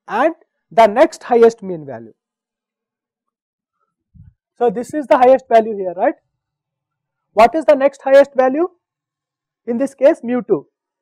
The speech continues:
The gap between them is what delta is denoting.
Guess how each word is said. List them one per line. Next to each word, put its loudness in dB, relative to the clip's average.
The -2
gap 2
between -12
them 2
is -8
what 2
delta -2
is -8
denoting. -20